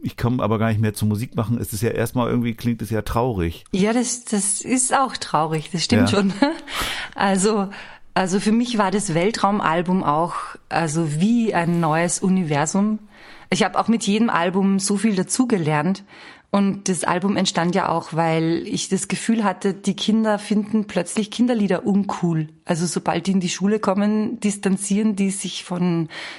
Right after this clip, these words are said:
Speaker 2: dem Genre Kinderlied ob-, und ge-, wenden sich einfach der Popmusik aus dem Radio zu. Und da wollte ich halt irgendwie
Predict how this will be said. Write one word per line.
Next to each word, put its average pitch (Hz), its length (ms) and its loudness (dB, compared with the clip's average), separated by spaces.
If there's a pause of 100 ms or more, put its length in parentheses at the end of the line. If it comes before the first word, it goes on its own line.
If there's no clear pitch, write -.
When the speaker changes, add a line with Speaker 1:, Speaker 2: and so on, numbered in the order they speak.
(140)
Speaker 2:
dem 180 120 2
Genre 175 340 2
Kinderlied 202 640 2
ob-, 180 280 -2
und 175 400 0
ge-, 151 200 -4
wenden 190 280 2
sich 190 220 -2
einfach 165 240 -2 (160)
der 175 120 0
Popmusik 185 720 -2
aus 175 120 -6
dem 180 160 -2
Radio 165 320 -2
zu. - 280 -4 (680)
Und 190 320 2
da 180 120 2
wollte 170 220 0
ich 196 140 -2
halt 175 240 -2
irgendwie 175 680 0